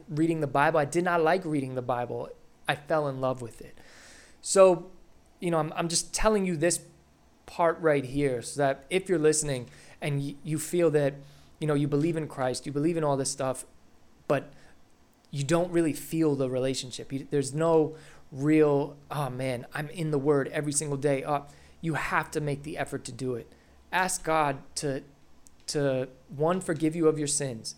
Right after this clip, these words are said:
because we all commit sins after we, after we become saved. And, and those sins,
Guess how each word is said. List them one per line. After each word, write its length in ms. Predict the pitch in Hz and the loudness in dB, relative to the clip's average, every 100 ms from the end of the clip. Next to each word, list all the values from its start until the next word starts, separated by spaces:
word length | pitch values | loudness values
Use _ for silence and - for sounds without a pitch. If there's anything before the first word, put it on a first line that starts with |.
| - | -14
because 260 | 143 147 135 | -8 -6 0
we 100 | 156 | 4
all 140 | 190 | 4
commit 280 | 180 175 170 | 2 -2 0
sins 300 | 156 143 127 | -2 -2 -2
after 260 | 123 - | -4 -4
we, 280 | 131 131 127 | -6 -6 -8
after 280 | - 135 - | -8 -8 -4
we 180 | 143 143 143 - - | 0 0 0 -12 -8
become 340 | 143 147 139 131 | -4 -4 -4 -4
saved. 420 | - 131 120 117 | -2 -2 -4 -10
And, 140 | 120 | -12
and 200 | - 131 | -10 -4
those 240 | 139 156 147 | 0 2 0
sins, 500 | - 196 196 196 | 0 0 0 -2